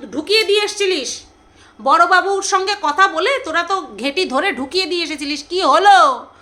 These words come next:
বড়বাবুর নির্দেশ কোথায় গেল? হ্যাঁ,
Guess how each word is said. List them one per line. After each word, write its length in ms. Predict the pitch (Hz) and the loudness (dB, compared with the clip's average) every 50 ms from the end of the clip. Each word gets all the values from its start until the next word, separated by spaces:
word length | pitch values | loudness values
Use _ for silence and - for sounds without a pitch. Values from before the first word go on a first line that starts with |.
| - - _ _ _ 247 | -20 -20 _ _ _ -2
বড়বাবুর 560 | 262 285 311 349 359 349 392 392 403 370 311 | 2 2 4 4 4 2 2 0 -2 -2 -2
নির্দেশ 420 | 285 302 320 262 262 370 381 - | -4 -6 -6 -4 -2 -2 -2 -2
কোথায় 360 | - 339 339 349 381 381 370 294 | -4 -6 0 2 2 2 2 2
গেল? 200 | 311 349 415 427 392 370 339 311 - - - - - _ _ _ - | 0 2 4 6 6 6 6 6 2 -2 -6 -14 -20 _ _ _ -4
হ্যাঁ, 400 | 220 247 320 403 494 - - | -2 0 2 2 2 0 -4